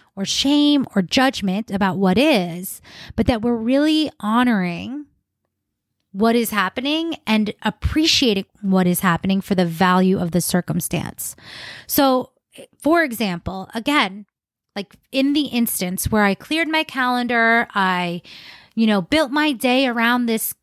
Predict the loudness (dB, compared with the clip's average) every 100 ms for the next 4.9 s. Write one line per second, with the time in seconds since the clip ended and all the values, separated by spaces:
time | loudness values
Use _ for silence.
0 | _ -8 -6 -4 -4 -2 0 2 0 0
1 | -2 0 0 0 -2 -2 0 0 0 -2
2 | -2 -2 0 2 2 2 2 0 0 0
3 | 2 0 0 -2 -2 -2 -2 -4 -6 -8
4 | -8 -10 -12 -12 -8 -4 -4 -6 -10